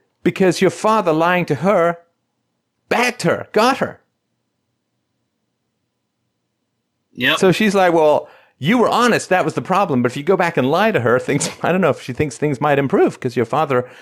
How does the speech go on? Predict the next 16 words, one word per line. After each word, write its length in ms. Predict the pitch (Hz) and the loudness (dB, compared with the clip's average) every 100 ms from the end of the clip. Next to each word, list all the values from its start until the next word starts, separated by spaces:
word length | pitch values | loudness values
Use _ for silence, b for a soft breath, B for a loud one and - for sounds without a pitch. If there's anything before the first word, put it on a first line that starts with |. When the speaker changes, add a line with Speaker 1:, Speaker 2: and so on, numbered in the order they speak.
| B _ | B _
Speaker 1:
being 200 | 143 143 | 0 2
a 40 | |
manipulator 600 | 120 147 147 123 117 113 | 2 2 2 2 4 4
and 100 | 101 | 2
a 40 | 95 | 0
cheat 340 | - 170 147 | -2 -2 -2
and 80 | 101 | -2
lying 280 | 110 127 113 | 0 0 0
to 80 | 101 | 0
me 360 | 170 170 175 - _ _ _ _ _ _ _ | 0 0 -4 -10 _ _ _ _ _ _ _
worked, 300 | - 131 117 | -2 -2 0
worked 220 | 123 139 123 | 0 0 0
well 160 | 143 | 0
for 140 | 165 143 | 0 0
me, 200 | 214 127 | 0 0
right?" 240 | 110 160 | -4 -10